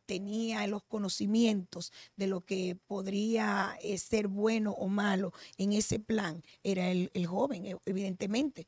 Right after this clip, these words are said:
por los conocimientos que todo el mundo sabe que tenía, conocimientos militares, eh, la capacidad, habla inglés, lo entrevistaban hasta, eh, en inglés, según me cuenta la madre, para trabajos. O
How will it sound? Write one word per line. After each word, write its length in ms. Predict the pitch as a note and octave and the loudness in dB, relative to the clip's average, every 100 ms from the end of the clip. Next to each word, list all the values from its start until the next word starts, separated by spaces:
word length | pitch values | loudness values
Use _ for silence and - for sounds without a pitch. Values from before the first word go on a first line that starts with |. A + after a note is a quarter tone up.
| - | -4
por 120 | F#3+ | 0
los 140 | F#3+ | 0
conocimientos 580 | - G3 F#3 G3 F#3+ G#3+ | -2 -4 -2 -4 -4 -6
que 120 | G#3 | -6
todo 160 | G3+ G3+ | -4 -2
el 60 | G3 | -2
mundo 140 | G3 | -2
sabe 220 | G3+ G3+ | 0 0
que 100 | G#3 | -2
tenía, 440 | G3 G#3+ B3+ E4+ - _ _ _ - | -4 0 0 -2 -6 _ _ _ -4
conocimientos 880 | G3+ - F#3+ F#3+ G3 G#3 A3+ G3+ F#3+ - - | -2 -2 -2 -2 -2 0 0 0 -2 -12 -4
militares, 1040 | F#3+ F3+ F#3 - A3+ C4+ B3+ A#3+ B3 - _ _ _ - | -2 0 -4 2 2 4 2 -2 -6 -14 _ _ _ -6
eh, 180 | F#3+ | -2
la 140 | F#3 F3 | 0 -2
capacidad, 840 | - - G3 - F#3 A3 C4 A#3 C#4+ _ _ - - _ - | -4 -2 -2 0 2 4 2 0 -6 _ _ -20 -20 _ -12
habla 380 | - G#3 G3+ F#3+ | -6 0 2 4
inglés, 760 | F3+ F#3+ F#3+ B3 B3+ C4+ - - _ _ _ _ _ _ _ _ _ | 2 2 4 6 4 0 -6 -14 _ _ _ _ _ _ _ _ _
lo 160 | - G#3+ | 0 2
entrevistaban 880 | G#3 G3 F#3+ F3+ - F#3+ G#3+ G#3+ G3+ | 2 2 2 2 4 4 4 0 -4
hasta, 640 | - F3+ - - F#3 F#3+ - | -4 -6 -4 -4 -4 -6 -6
eh, 300 | G3 F#3+ F#3 | -2 0 -2
en 80 | - | 0
inglés, 600 | F#3 F#3 F#3+ A3+ B3+ A#3+ - | 0 0 4 4 4 0 -8
según 380 | - F#3+ G3 | -8 -4 -2
me 100 | G3+ | -2
cuenta 480 | G3 F#3+ F#3+ G3 F#3 | -2 -6 -6 -6 -4
la 100 | F3+ | -4
madre, 460 | G3 A3 B3+ G3 F3+ | -6 -4 -4 -4 -6
para 320 | F3+ F3+ F3 | -6 -6 -6
trabajos. 880 | F3+ F3 G3 A3+ A3+ G3 A3 - | -6 -2 0 0 -2 -6 -10 -12
O 80 | _ | _